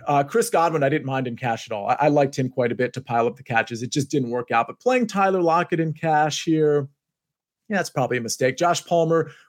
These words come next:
was my next receiver. No issue there at his price, fifty-one hundred. He smashes. Evan Ingram, I thought, was a great cash play. He was owned by twenty-seven percent of the people in this cash tournament.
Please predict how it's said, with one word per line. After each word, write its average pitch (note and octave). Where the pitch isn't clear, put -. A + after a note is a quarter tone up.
was D#3+
my C3
next D3+
receiver. D#3
No C3+
issue C#3
there C3
at G#2+
his C3
price, B2
fifty-one B2+
hundred. B2
He E3
smashes. B2+
Evan A#3+
Ingram, A#3+
I G#3+
thought, G#3
was G3
a -
great F#3+
cash F3+
play. A2
He C3+
was C#3+
owned D3+
by D3
twenty-seven D3+
percent C#3+
of -
the C3+
people C#3+
in C3+
this C3+
cash C3
tournament. D#3+